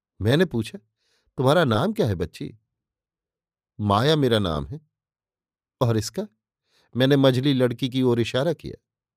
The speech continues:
उसने कहा, "ये कुसुम है।" "अच्छा, तो सुषमा, कुसुम और माया हो?"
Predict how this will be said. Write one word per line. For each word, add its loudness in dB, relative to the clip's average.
उसने -4
कहा, -2
"ये 0
कुसुम -2
है।" -12
"अच्छा, 2
तो 2
सुषमा, -2
कुसुम -2
और 0
माया 0
हो?" -12